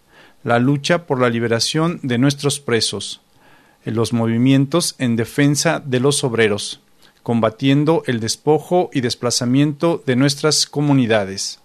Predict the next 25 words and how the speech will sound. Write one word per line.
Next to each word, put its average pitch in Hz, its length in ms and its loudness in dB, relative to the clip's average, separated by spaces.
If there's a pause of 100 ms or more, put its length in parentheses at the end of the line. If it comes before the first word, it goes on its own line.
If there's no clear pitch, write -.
(160)
Ese 139 220 0
día 139 220 4
sábado 139 400 2
trece 147 320 0
de 147 100 0
noviembre, 156 680 0
la 120 120 0
cena 143 380 0
tendrá 123 300 0
lugar 147 520 2
a 139 180 2
las 147 200 2
seis 143 400 0
treinta 143 360 0
de 131 80 -2
la 127 160 0
tarde 139 380 0 (480)
y 120 60 -2
a 117 100 -4
partir 165 560 -2
de 135 180 0
las 123 180 2
siete 165 400 -2
y 151 60 0
media 160 480 0